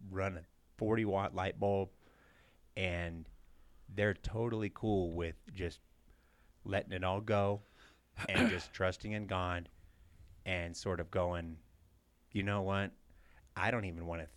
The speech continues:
Speaker 1: think about this.
Speaker 2: Yeah.
Speaker 1: I can't really process this.
Speaker 2: Yeah.
Speaker 1: And I am just gonna trust God." There are some people that,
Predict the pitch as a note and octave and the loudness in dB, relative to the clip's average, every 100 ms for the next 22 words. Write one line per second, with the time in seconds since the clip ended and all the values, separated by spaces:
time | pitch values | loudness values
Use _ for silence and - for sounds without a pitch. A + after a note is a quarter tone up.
0 | - G#2 A2 A2+ A2 A#2 B2+ - _ _ | -4 -4 -2 -2 0 -2 -4 -12 _ _
1 | _ - G#2+ A#2+ C#3 - - C#3+ A#2 G#2+ | _ -4 0 0 0 -8 -6 -2 -2 -2
2 | G#2 - G2 F2+ E2 D2+ - F2+ F#2+ A2+ | -4 -2 -2 -4 -8 -10 -8 -4 -2 -2
3 | - A#2 - G2+ A2 B2+ - B2 A#2 - | -2 -4 -2 0 2 2 -2 -4 -2 -6
4 | - - _ _ - - F#2+ F2+ F2 F2+ | -14 -20 _ _ -20 -6 -2 0 2 2
5 | F2 F2 E2+ F2 E2+ E2 - _ _ _ | 0 -2 -4 -6 -8 -10 -14 _ _ _
6 | _ - G2 G2+ F2+ F2+ - F2 E2+ F#2 | _ -2 0 0 0 -4 -6 -8 -4 -4
7 | E2+ - E2+ E2+ F#2+ G2+ A2+ F2 - - | -4 -6 -8 -8 -8 -2 0 -2 -6 -2
8 | G#2 G#2+ A2+ A2 - A#2+ B2 - _ _ | -2 0 -2 -2 0 0 -2 -10 _ _
9 | _ _ - E2+ | _ _ -8 -6